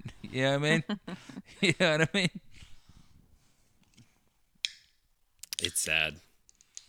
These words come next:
Speaker 1: Uh, I just
Speaker 3: Hey, listen to that. Listen as that can pops.
Speaker 1: Yeah,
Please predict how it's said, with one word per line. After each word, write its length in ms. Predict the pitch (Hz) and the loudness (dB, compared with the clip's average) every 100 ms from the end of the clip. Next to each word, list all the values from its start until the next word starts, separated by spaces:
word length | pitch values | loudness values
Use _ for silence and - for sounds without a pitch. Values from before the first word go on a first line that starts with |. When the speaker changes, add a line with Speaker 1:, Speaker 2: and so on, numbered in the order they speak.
| - - - - _ _ _ _ _ _ _ _ _ _ _ - - - - | -6 -6 -6 -20 _ _ _ _ _ _ _ _ _ _ _ -20 -18 -16 -10
Speaker 1:
Uh, 60 | 113 | -6
I 140 | 113 | -4
just 280 | 123 - - - | -4 -8 -14 -12
Speaker 3:
Hey, 120 | 80 | -4
listen 320 | 110 120 107 | 2 4 4
to 60 | 87 | 4
that. 280 | 87 80 - | 4 4 2
Listen 300 | 117 107 101 | 2 6 6
as 140 | 85 | 6
that 240 | 87 - - | 4 2 0
can 320 | 92 85 80 | 4 4 2
pops. 440 | - 80 67 - | 0 0 2 2
Speaker 1:
Yeah, 160 | 92 | 2